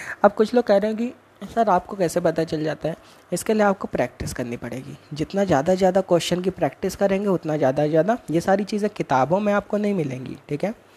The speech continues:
जितना ज़्यादा से ज़्यादा आप मेरे बताए गए मेथड से प्रैक्टिस करेंगे, बुक से, किसी भी बुक से आप प्रैक्टिस करिए, कहीं से भी क्वेश्चन मेरे सामने लाइए,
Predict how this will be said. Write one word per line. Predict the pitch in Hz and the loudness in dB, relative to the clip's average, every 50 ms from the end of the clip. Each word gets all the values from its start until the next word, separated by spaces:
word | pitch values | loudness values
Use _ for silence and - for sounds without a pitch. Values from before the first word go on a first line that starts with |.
| - - - - - - - - - - - | -20 -20 -20 -20 -20 -20 -20 -20 -20 -20 -14
जितना | - 143 170 - - 233 233 | -4 -4 -4 2 4 4 4
ज़्यादा | 185 247 220 156 175 208 220 | 6 6 6 6 6 4 2
से | 214 | 4
ज़्यादा | - 214 202 202 214 | 6 4 6 6 6
आप | 202 202 202 - - | 4 4 2 -2 -6
मेरे | 160 147 147 151 160 170 180 202 208 | -4 -2 0 2 2 2 2 4 4
बताए | 202 180 - - 175 175 170 | 4 4 4 4 4 4 4
गए | 170 175 165 | 2 0 -2
मेथड | 160 151 143 143 - 165 156 | 0 -2 -4 -2 -2 -4 -2
से | - - 160 | -2 -6 -4
प्रैक्टिस | - - 131 - - - 190 190 - | 0 -2 -2 -2 -2 -6 -8 -8 -2
करेंगे, | - 196 196 196 190 190 190 202 180 | 0 2 4 4 2 2 2 0 2
बुक | 160 170 180 - | 2 -2 -2 -2
से, | - - - 208 | -4 -4 -4 -4
किसी | - - 233 208 - 247 226 | -2 -2 -2 2 2 2 4
भी | 202 196 151 | 4 4 2
बुक | 131 139 143 - | 2 0 -6 -6
से | - - | -6 -6
आप | 139 135 - - | -6 -6 -6 -4
प्रैक्टिस | - 131 - - - 151 143 - | -6 -6 -6 -4 -8 -8 -8 -6
करिए, | - 143 139 143 175 202 | -6 -6 -4 -2 -4 -4
कहीं | - - 151 151 156 165 | -2 0 0 0 2 2
से | 170 170 | 2 2
भी | 151 151 - | 2 2 0
क्वेश्चन | - 143 135 - - 147 143 | 0 -2 -2 0 -2 -4 -2
मेरे | 139 135 131 139 | -2 -4 -4 -4
सामने | - - 139 135 131 131 | -4 -4 -4 -4 -4 -6
लाइए, | 135 127 127 123 131 180 226 | -4 -4 -4 -4 -6 -8 -8